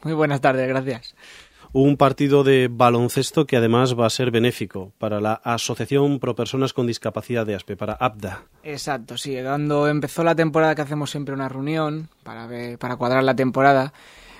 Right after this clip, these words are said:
Speaker 1: uno de los objetivos que nos marcamos era recuperar el Memorial Miguel Iborra, que por cuestiones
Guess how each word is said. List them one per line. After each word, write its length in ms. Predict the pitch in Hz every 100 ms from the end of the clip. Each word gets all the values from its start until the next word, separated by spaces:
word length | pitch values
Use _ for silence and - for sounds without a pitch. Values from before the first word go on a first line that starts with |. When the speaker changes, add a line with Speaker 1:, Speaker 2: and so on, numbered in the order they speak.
| -
Speaker 1:
uno 180 | 185 185
de 60 | 180
los 160 | 170
objetivos 440 | 175 170 156 156 147
que 120 | 143
nos 560 | 143 143 139 135 -
marcamos 480 | 156 151 151 151 147
era 420 | 160 147 139 131
recuperar 500 | 131 135 143 139 139
el 420 | 139 135 131 127 135
Memorial 360 | 139 135 135
Miguel 200 | 135 131
Iborra, 280 | 127 147 165
que 120 | 135
por 280 | 127 127 131
cuestiones 880 | - 127 - 135 135 131 127 127